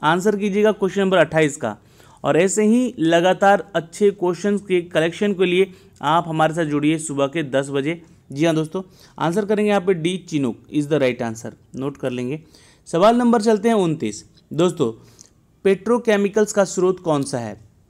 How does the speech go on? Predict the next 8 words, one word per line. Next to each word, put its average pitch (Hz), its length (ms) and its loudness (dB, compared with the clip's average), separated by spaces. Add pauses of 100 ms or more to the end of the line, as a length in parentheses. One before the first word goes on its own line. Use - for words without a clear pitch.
(120)
पेट्रोकेमिकल्स 170 880 -2
का 170 120 -4
स्रोत 170 360 -4
कौन 139 240 -2
सा 139 140 -6
है? 120 260 -6
आंसर 147 260 -6
करेंगे, 170 360 -2